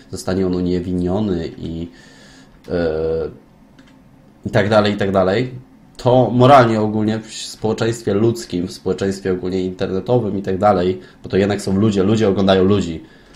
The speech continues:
Streamer to też jest człowiek, tak samo i człowiek, który ogląda streamera, tak samo jak i z osobą, która nagrywa na YouTubie, to jednak wszystko jest robione dla ludzi. Człowiek to jest osoba, która powinna mieć jakieś wartości.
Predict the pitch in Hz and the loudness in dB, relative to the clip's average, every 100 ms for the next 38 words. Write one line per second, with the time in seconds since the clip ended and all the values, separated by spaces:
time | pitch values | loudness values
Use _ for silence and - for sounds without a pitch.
0 | - - - 120 123 117 113 120 110 - | -20 -10 0 4 4 2 0 0 -4 0
1 | 98 92 95 95 95 107 101 101 - 107 | 0 2 0 -2 -6 -4 -4 -4 -4 -2
2 | 104 - 107 - 101 110 110 101 - 95 | -2 -4 -6 -4 -2 0 2 0 -2 -2
3 | 92 98 98 90 92 92 92 95 90 90 | 0 -2 -4 -6 -4 -2 -2 -4 -8 -8
4 | - 90 - 95 - 92 95 98 101 98 | -8 -8 -6 -8 -4 -4 -2 0 0 0
5 | 90 90 87 107 123 - - - 104 123 | 0 -2 -4 -6 -8 -16 -18 -4 2 2
6 | 123 123 - 117 117 110 110 104 104 101 | 2 -2 -4 -6 -2 0 0 0 2 2
7 | 98 - - - - - - - - - | 2 -2 -10 -18 -20 -20 -20 -20 -20 2
8 | 120 143 120 120 113 113 - 113 110 104 | 6 6 6 2 0 -2 -2 -4 -4 -4
9 | 110 104 107 101 101 104 104 98 98 92 | -2 -2 -2 -4 -4 -4 -6 -6 -4 0
10 | 98 - 107 98 - 90 110 | 0 0 -4 -4 -6 -6 -6